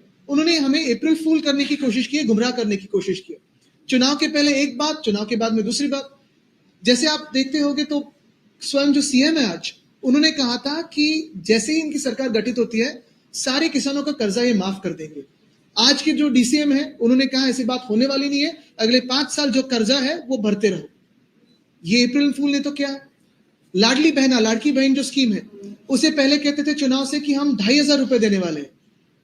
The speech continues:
अभी ढाई हजार तो छोड़ो, डेढ़ हजार तो है, लेकिन उसमें भी जो लिस्ट है महिलाओं की, वो कम करते जा रहे हैं। लगभग दस लाख महिलाओं को कम किया है। और मैं तो यही सुन रहा हूं कि ये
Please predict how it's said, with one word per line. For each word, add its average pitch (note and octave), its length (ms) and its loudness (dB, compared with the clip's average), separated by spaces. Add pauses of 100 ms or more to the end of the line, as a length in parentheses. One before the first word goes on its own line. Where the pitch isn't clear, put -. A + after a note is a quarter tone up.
अभी C#4 440 2
ढाई G3 240 0
हजार D4 180 0
तो D4+ 120 -4
छोड़ो, C#4+ 480 -6 (960)
डेढ़ C4+ 180 2
हजार C#4+ 240 2
तो C#4+ 120 -4
है, D4 300 -2
लेकिन C#4 220 -4
उसमें C4+ 300 -2
भी C#4 260 2 (320)
जो G3+ 120 0
लिस्ट D#4+ 400 2
है B3+ 180 2
महिलाओं G#3 300 2
की, F3 220 -10 (260)
वो D4 140 2
कम D4 220 2
करते C4+ 240 -2
जा G#3 120 0
रहे C4+ 140 -2
हैं। B3+ 240 -8 (400)
लगभग A#3 500 -2
दस C#4+ 200 -2
लाख C4+ 340 -2
महिलाओं B3 280 2
को B3+ 120 -4
कम A#3 200 -4
किया A#3 220 -2
है। G#3+ 280 -4 (220)
और C4 100 2
मैं A#3+ 160 4
तो D4+ 120 0
यही C#4+ 180 4
सुन C#4+ 200 0
रहा B3 120 -2
हूं E4 80 -6
कि D4+ 140 -4
ये C4 400 0